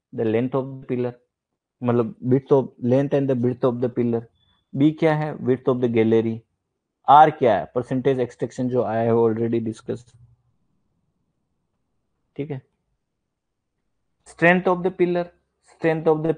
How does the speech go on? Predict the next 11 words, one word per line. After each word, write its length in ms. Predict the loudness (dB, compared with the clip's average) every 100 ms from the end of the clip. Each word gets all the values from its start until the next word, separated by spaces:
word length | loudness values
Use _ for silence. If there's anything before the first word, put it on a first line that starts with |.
| 0
pillar 240 | 0 0
का 80 | -2
भी 180 | 0 0
ये 80 |
फॉर्मूला 460 | -2 -2 -2 0 0
आपको 180 | 0 -2
याद 300 | -2 -2 -4
रखना 260 | -10 -10
पड़ेगा 380 | -10 -10 -12 -14 -20 _ _ _ _ _ _ _ _ _ _ _ _ _ -6
कि 340 | -6 -6 -10 _ -4
K 280 | 0 2